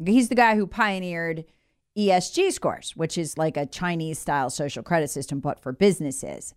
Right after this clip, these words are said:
that's currently gutting energy in this country. So, or at least, uh, energy exploration. So what are they going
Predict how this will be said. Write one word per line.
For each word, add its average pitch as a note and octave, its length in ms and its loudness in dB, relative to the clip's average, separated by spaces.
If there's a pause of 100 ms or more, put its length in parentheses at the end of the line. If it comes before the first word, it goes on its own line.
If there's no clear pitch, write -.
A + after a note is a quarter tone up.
(400)
that's - 180 -8
currently D3 400 0
gutting C3 340 -2
energy E3+ 380 0
in A#2+ 80 -8
this G#2+ 140 -10
country. G#2 500 -6 (1040)
So, G#3+ 680 6
or D#3+ 120 -6
at D3 100 -8
least, F3 320 -8
uh, D3 260 -6
energy D3 380 -6
exploration. C3 760 -10 (1600)
So C#4 260 6
what C#4+ 260 4
are A4+ 140 4
they G4 220 4
going C4+ 800 4